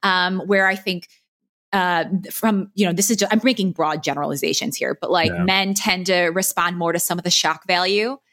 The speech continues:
Speaker 1: in, in a, a, and, and kind of the, the bold, punchy language, uh, and be a little bit more receptive to that. And so, yeah, it's like a fine dance, 'cause I don't think every,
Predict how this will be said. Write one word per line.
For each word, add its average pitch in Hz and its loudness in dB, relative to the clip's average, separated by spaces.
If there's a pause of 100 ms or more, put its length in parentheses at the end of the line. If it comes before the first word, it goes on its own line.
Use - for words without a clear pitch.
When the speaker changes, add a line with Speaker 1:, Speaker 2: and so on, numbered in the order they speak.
(220)
Speaker 1:
in, 226 2
in 202 2
a, 190 2 (120)
a, 185 -2
and, 190 0 (240)
and 190 -2
kind 196 0
of 185 -2
the, 170 2 (220)
the 196 2
bold, 202 2
punchy 190 2
language, 185 0
uh, 160 2
and 175 0
be 175 0
a 175 4
little 175 0
bit 170 -6
more 185 2
receptive 175 -2
to - -6
that. 156 0
And 196 -2
so, 196 2 (300)
yeah, 403 2
it's 208 -6
like 330 -4
a 320 -2
fine 208 0
dance, 185 2
'cause 208 0
I 202 2
don't 220 -4
think 220 0
every, 190 0